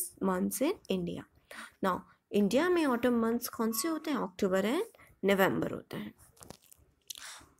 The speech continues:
Now clue in पढ़ेंगे हम। After rain, when sometimes, uh, we sometimes see rainbow in sky। ठीक है, और हम रेन में क्या देखते हैं? हम जब बारिश हो जाती है तो हमें कभी कभार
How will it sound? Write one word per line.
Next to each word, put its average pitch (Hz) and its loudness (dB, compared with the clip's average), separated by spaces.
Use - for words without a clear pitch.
Now 190 2
clue 240 6
in 277 4
पढ़ेंगे 262 2
हम। 311 0
After 202 4
rain, 240 4
when 269 6
sometimes, 220 4
uh, 208 2
we 269 8
sometimes 269 4
see 277 6
rainbow 202 4
in 196 0
sky। 147 0
ठीक 226 2
है, 359 -2
और - 0
हम 220 6
रेन 214 6
में 254 2
क्या 262 2
देखते 269 0
हैं? 254 0
हम 190 0
जब 196 0
बारिश 190 2
हो 208 4
जाती 220 0
है 320 0
तो 220 -2
हमें 226 4
कभी 233 4
कभार 240 2